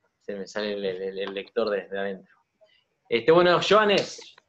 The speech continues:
bienvenido, dale, dale de punta, como digo yo siempre, aprendé, dedicate a aprender, no busques, em, no busques resultados inmediatos, busca aprender que los resultados vienen, vienen, es cuestión de, de seguir.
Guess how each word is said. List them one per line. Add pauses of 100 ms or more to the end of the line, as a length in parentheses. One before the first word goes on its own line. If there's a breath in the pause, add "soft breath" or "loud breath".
(120)
bienvenido,
dale,
dale
de
punta,
como
digo
yo
siempre, (140)
aprendé,
dedicate
a
aprender,
no
busques, (680)
em, (1080)
no
busques
resultados
inmediatos,
busca
aprender
que
los
resultados
vienen, (240)
vienen,
es
cuestión
de,
de
seguir.